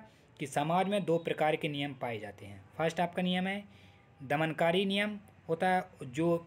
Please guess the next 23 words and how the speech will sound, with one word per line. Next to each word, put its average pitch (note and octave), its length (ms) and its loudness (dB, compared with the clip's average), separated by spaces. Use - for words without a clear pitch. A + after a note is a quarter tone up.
प्रतिक्रिया D#3+ 720 -2
को E3+ 140 0
जन्म D3+ 240 0
देता D#3 240 0
है, F3+ 200 -2
क्योंकि F#3 300 0
अपराध E3+ 440 2
सामूहिक E3+ 720 0
अंतःकरण E3 580 2
के F3 100 0
लिए F3+ 340 2
आघात D3+ 380 2
होता B2+ 260 -2
है। B2 160 -2
वही E3 400 2
अगर C#3+ 180 0
हम B2+ 100 -2
दूसरी D#3 300 -2
बात F#3+ 200 4
करें G3+ 240 0
तो C#3 60 -8
दूसरा E3 340 2
नियम G3 340 2